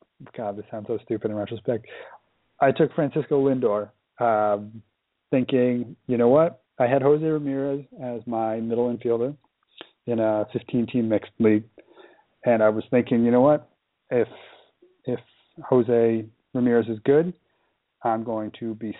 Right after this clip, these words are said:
set at middle, and I can move, get somebody, get a different top prospect. Um, Jose Ramirez was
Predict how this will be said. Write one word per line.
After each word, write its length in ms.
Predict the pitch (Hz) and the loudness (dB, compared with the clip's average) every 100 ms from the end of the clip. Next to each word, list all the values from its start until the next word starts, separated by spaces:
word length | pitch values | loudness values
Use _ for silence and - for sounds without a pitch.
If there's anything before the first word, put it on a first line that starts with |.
| - | 0
set 280 | 143 - _ _ - | 0 0 _ _ -6
at 300 | 123 117 - _ _ _ _ | -6 -6 -12 _ _ _ _
middle, 500 | 196 127 135 180 214 | -6 0 2 2 0
and 100 | 143 | -2
I 80 | 117 | -4
can 180 | - 117 | -4 -4
move, 260 | 120 120 117 | -2 -2 -2
get 160 | 120 - | -4 -2
somebody, 300 | 117 117 120 | -4 -2 -2
get 180 | 127 | -4
a 40 | 117 | -2
different 400 | 123 131 139 - | -2 -2 -4 0
top 220 | 143 135 | 0 0
prospect. 500 | 147 143 - 180 - _ _ _ _ _ _ 120 | 0 0 -2 -8 -8 _ _ _ _ _ _ 2
Um, 540 | 113 110 107 107 107 _ _ _ _ _ _ _ _ _ _ _ _ _ _ | 4 4 2 -2 -6 _ _ _ _ _ _ _ _ _ _ _ _ _ _
Jose 260 | - 143 139 | -2 0 2
Ramirez 280 | 131 131 127 | 0 -2 -4
was 140 | 131 | -6